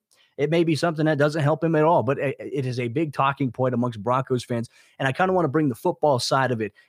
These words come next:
And Tim Jenkins is also a great resource, too. If you're looking at quarterback mechanics and terminology and lingo, he's got all the, the stuff that you need.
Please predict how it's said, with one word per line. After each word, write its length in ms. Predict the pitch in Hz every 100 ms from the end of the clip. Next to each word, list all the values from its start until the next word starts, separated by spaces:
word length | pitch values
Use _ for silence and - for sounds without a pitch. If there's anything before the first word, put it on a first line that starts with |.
| -
And 180 | 127
Tim 160 | - 226
Jenkins 440 | 151 180 156 135
is 100 | 131
also 240 | 147 139 139
a 40 |
great 280 | 110 139 110
resource, 380 | 135 135 131 117
too. 120 | 151
If 140 | 135
you're 100 | 131
looking 360 | 127 160 170 156
at 100 | 117
quarterback 480 | - 180 165 147 135
mechanics 540 | 120 - 147 143 135
and 80 | 107
terminology 680 | - 151 127 127 135 123 123
and 140 | 92
lingo, 380 | 113 156 143 135 - _ _
he's 180 | - 160
got 180 | 147 143
all 160 | 143
the, 200 | 127 131
the 140 | 117 117
stuff 220 | - 143
that 80 | 131
you 140 | 131
need. 300 | 131 127 110